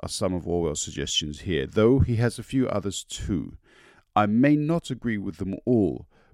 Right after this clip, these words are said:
but so much of what he wrote about in his essay is painfully relevant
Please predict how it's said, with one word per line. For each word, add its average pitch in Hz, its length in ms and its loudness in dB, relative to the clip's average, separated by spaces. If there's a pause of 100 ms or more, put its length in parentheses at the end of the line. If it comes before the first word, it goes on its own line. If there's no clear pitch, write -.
but - 180 2
so - 360 4
much 135 240 -2
of 101 80 -6
what 98 160 -4
he 98 100 -10
wrote 98 240 0
about 80 320 -4
in 80 80 -8
his 82 160 -10
essay 85 400 -6
is - 200 -12 (280)
painfully 90 640 6
relevant 76 560 -8